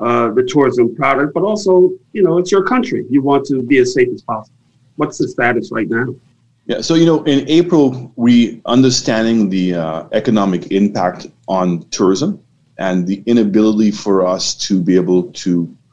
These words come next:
Speaker 2: provide the economic recovery for everyone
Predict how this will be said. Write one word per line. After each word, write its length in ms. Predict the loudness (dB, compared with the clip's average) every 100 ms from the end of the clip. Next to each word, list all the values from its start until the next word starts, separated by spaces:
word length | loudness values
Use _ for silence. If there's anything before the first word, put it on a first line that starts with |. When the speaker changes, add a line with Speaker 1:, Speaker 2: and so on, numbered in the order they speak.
| _ _ _
Speaker 2:
provide 680 | -2 0 2 2 0 -2 -10 -20 -14 -6
the 300 | -4 -4 -6
economic 580 | -2 0 2 2 -2 -2
recovery 440 | -4 -2 0 2 0
for 160 | 0
everyone 400 | 0 0 -2 -6